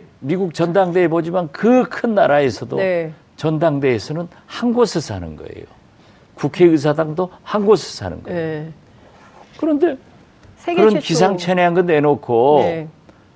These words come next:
Speaker 1: 이상돈 전당대 의장한테 뭐 해태하면은
Speaker 2: 네.
Speaker 1: 바꿔버리겠다.
Speaker 2: 임시의장을 선출한다고. 원래 근데 의장이
Speaker 1: 아니,
Speaker 2: 안 되면
Speaker 1: 정세균 의장이
Speaker 2: 네.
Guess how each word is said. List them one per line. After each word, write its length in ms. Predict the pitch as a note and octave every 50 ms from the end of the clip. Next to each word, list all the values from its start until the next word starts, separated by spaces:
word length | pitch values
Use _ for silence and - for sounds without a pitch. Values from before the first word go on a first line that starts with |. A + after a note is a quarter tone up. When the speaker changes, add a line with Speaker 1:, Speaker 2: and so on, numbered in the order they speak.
| _ _ _ -
Speaker 1:
이상돈 720 | C3 D#3 C#3 D#3 D#3+ D#3 D#3 D3 D3+ E3 E3+ E2+ E2+ E3 D3+
전당대 500 | - C3+ C#3+ C#3+ C#3 D3 D3 C#3+ C#3 D3+
의장한테 960 | D3+ C#3+ C3 B2+ C3+ C3 A#2+ C3+ C3+ B2 B2+ B2 A#2 A2 - - D#3 - - - - _ _ _ _ _ _ _ _ _ _ _ _ _ _ _
뭐 320 | - B2 C3+ C#3+ A#2+ G#2+ - _ _ - -
해태하면은 840 | - - F#3+ F#3 - - - D#3 C#3+ D3 C#3 C3+ - - - A#3 C4+ - _
Speaker 2:
네. 180 | - G3 F3+ F3
Speaker 1:
바꿔버리겠다. 800 | E3 E3 E3 D3+ C3+ A#2 A#2+ B2 A#2+ A2+ - - - G#2+ - - _ _ _ -
Speaker 2:
임시의장을 640 | C4 C#4+ D#4+ D4+ F4+ E4 D4+ B3+ B3+ A3+ G#3+ G3+
선출한다고. 800 | G#3 B3 C4+ C4 - C4+ B3 A3 G3+ F3+ E3+ E3 D#3 D3+ D3+ D3+
원래 240 | D#3+ A#3+ D4+ D#4+ E4+
근데 220 | D#4 C4+ - F#3+ - - - - -
의장이 680 | - B3+ D4 D#4 F4+ F4 F4 E4+ E4+ E4+ E4+ E4+ E4 D#4+
Speaker 1:
아니, 20 |
Speaker 2:
안 80 | A#3+ F#3+
되면 160 | F#3+ - -
Speaker 1:
정세균 600 | - E3+ F3+ G3+ G3 E3 F#3+ G3+ F#3 G3 G3+ F#3+
의장이 680 | D#3 C#3+ D3 C#3+ B2 C3 B2 A2 G2 F2+ F#2+ G2+ G2+ F#2+
Speaker 2:
네. 340 | G3+ G3 F#3 F3 E3+ D#3+ D#3+